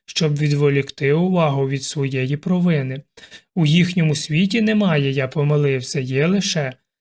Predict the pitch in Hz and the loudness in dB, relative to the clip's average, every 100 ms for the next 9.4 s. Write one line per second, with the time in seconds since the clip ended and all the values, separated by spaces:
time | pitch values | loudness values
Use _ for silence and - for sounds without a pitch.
0 | _ - 143 165 208 202 196 196 180 147 | _ -4 0 0 0 0 0 -2 -2 -2
1 | 135 135 135 _ _ - 135 147 185 175 | -2 -4 -8 _ _ -8 -2 2 2 2
2 | 160 147 131 - - 143 156 165 190 - | 2 0 0 -4 -4 -2 0 -2 -2 -4
3 | - 160 139 127 131 135 - - _ _ | -4 -2 -2 -2 -6 -10 -14 -20 _ _
4 | _ - 143 156 143 139 139 147 202 240 | _ -2 2 2 2 0 0 2 2 2
5 | 226 196 151 143 135 - 139 139 196 190 | 2 2 2 0 0 -2 -2 0 -2 0
6 | 226 196 - - 165 143 127 143 147 - | -2 -2 -6 -2 -2 0 0 0 0 -2
7 | 202 151 139 143 160 175 202 190 190 147 | 0 2 0 0 -2 -2 -2 0 0 0
8 | - 139 131 147 135 135 127 147 135 185 | -2 -6 -2 -2 -2 -6 -8 -4 -4 -4
9 | 180 202 214 208 | -4 -2 0 -2